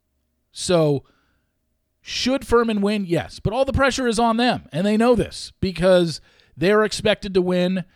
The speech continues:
People want them to win after last season. Hell, they almost blew it yesterday against the Leathernecks from Western Carolina. They had a twenty-point second half lead, and they were down by two with barely any time left. And the game ended up going to overtime,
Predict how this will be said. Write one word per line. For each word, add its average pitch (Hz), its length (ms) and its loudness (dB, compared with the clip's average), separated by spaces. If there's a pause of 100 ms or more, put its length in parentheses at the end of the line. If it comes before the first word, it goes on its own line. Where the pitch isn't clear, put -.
(140)
People 165 320 -2
want 196 320 2
them 202 160 2
to 185 80 4
win 170 260 -2
after 160 240 -6
last 160 300 -2
season. 190 280 -2 (220)
Hell, 262 300 6
they 220 120 4
almost 226 300 2
blew 175 280 4
it 233 80 -2
yesterday 220 420 2
against 220 320 0
the 220 80 4
Leathernecks 226 580 4
from 175 120 -6
Western 214 280 -2
Carolina. 233 580 0 (960)
They 254 80 -2
had 277 60 2
a 202 40 0
twenty-point 262 720 -2
second 247 280 -2
half 247 220 0
lead, 220 400 0
and 180 140 -4
they 202 120 0
were 202 160 4
down 220 500 0
by 196 140 2
two 226 480 -2 (720)
with 196 420 -2 (280)
barely 220 340 2
any 220 140 -2
time 220 300 2
left. - 380 -2 (600)
And 139 80 -6
the 151 60 -4
game 185 160 -2
ended 202 180 0
up 185 80 -8
going 202 180 0
to 185 60 2
overtime, 151 580 0